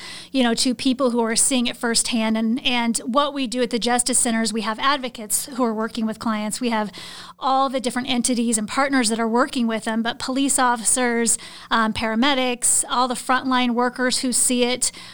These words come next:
are seeing a lot of death, and it, it's devastating. So it, it impacts everybody a little bit differently, but the more that we hear the stories, the more those visual images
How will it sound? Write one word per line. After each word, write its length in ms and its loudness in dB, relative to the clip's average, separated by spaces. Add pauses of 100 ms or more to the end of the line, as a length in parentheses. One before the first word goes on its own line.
(120)
are 160 2
seeing 300 2
a 60 -2
lot 200 -6
of 80 -2
death, 440 -4
and 180 2
it, 140 -4
it's 380 0 (220)
devastating. 640 -4
So 140 2
it, 120 0
it 140 0
impacts 480 0
everybody 420 2
a 60 0
little 180 0
bit 160 -4
differently, 520 0
but 180 -6
the 80 0
more 320 2
that 120 -2
we 100 -4
hear 340 0
the 80 -2
stories, 640 0 (320)
the 80 -4
more 240 4
those 200 0
visual 540 2
images 720 0